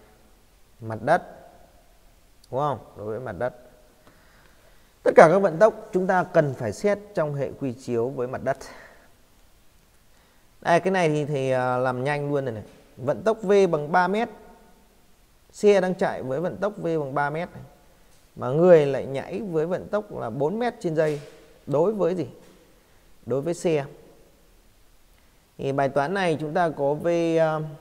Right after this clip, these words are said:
của người này đối với đất thì sẽ bằng V của người đối với xe cộng với V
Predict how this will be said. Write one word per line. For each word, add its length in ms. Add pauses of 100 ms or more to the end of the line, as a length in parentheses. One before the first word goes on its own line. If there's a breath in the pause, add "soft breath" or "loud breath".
(2250)
của 240
người 440
này 120 (840)
đối 200
với 400
đất 240 (1300)
thì 240
sẽ 180
bằng 420
V 40 (320)
của 140
người 500 (480)
đối 240
với 240
xe 400 (1000)
cộng 340
với 160
V 100